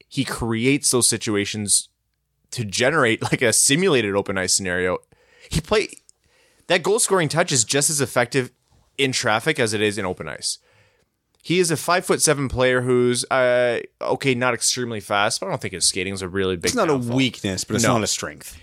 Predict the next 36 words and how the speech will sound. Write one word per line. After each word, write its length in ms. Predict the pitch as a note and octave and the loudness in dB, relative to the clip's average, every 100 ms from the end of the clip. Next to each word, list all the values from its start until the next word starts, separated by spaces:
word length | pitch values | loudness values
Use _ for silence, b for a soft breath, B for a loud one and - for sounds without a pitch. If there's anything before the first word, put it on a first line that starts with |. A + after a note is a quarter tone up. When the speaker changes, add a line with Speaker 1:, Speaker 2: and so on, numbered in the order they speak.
| - | -2
Speaker 1:
It's 240 | C3 - | 0 2
de-, 160 | D3+ D3 | 0 2
yeah, 160 | B2 | 2
he's 160 | G#2 G#2+ | 2 0
definitely 340 | D3+ D3+ D#3+ | -2 0 0
not, 420 | C3 B2 B2 A#2+ - _ _ _ _ _ _ _ | 2 2 2 0 -6 _ _ _ _ _ _ _
he's 160 | - C#3 | -2 0
not 300 | D3+ D#3 - | 2 0 0
extremely 420 | - - C3+ A#2+ | -2 0 0 0
fast 280 | A#2 A2 - | 0 0 0
like 120 | - | -4
you 60 | G#2+ | -4
would 80 | |
expect 280 | F#2+ - G#2+ | -4 -2 -2
someone 200 | - G2+ | -2 -6
five-foot-seven 600 | F#2+ F#2+ - F2 G2 F2+ | -2 -4 -2 -4 -4 -4
to 60 | E2+ | -8
be, 240 | F2+ E2 | -6 -8
but 300 | E2 - G#2 | -4 0 0
he's, 400 | G#2+ A2 G#2+ - - _ _ | 2 0 0 -2 -6 _ _
you 60 | - | 0
know, 220 | F#2+ G#2+ - | 0 0 -4
I 60 | |
think 180 | G#2+ A2 | -2 -2
a 40 | F#2 | -2
decent 280 | F2+ D#2+ | -4 -4
skater. 380 | - - - A#2+ B B B | -4 -4 -4 -4 B B B
Speaker 2:
He 80 | - | -2
skates 260 | C#3+ F#3+ F#3 | 0 0 0
kinda 220 | F3 D#3+ | 0 2
like 180 | B2+ G#2 | 2 0
me 240 | G2 D#2+ - B B B B | -2 -4 -8 B B B B
in 120 | C3 | 0
the 100 | C#3 | 2
sense 380 | - C3+ C3 - | 2 2 2 0
that 420 | C3 A#2+ A2+ A2 | 2 4 2 0